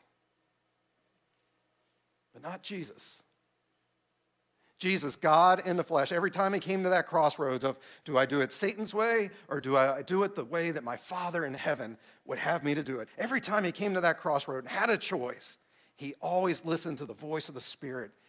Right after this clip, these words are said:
and did the right thing. He never sinned. Jesus was perfect. And because of that, Jesus was eligible then to go to the cross, shed his blood, and pay the penalty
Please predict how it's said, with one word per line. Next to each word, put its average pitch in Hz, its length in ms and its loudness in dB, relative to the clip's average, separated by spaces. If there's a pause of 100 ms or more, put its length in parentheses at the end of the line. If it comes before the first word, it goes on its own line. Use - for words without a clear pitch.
(140)
and 123 220 -12
did 147 400 -2 (260)
the 127 80 -12
right 123 440 -4 (420)
thing. 110 320 -12 (1120)
He 208 120 -4
never 202 260 0
sinned. 185 460 -2 (680)
Jesus 196 520 -2 (280)
was - 140 -12
perfect. - 580 -8 (1120)
And 170 100 -2
because 160 320 2
of 202 80 0
that, 147 260 2
Jesus 156 380 -2
was 143 240 -6
eligible 156 480 2
then 131 380 0 (220)
to - 80 -10
go 151 200 2
to 151 80 0
the 147 80 -4
cross, 151 460 2
shed 165 260 -2
his 156 160 -4
blood, 160 320 2
and 123 160 -6
pay 214 300 0
the 185 100 0
penalty 202 540 2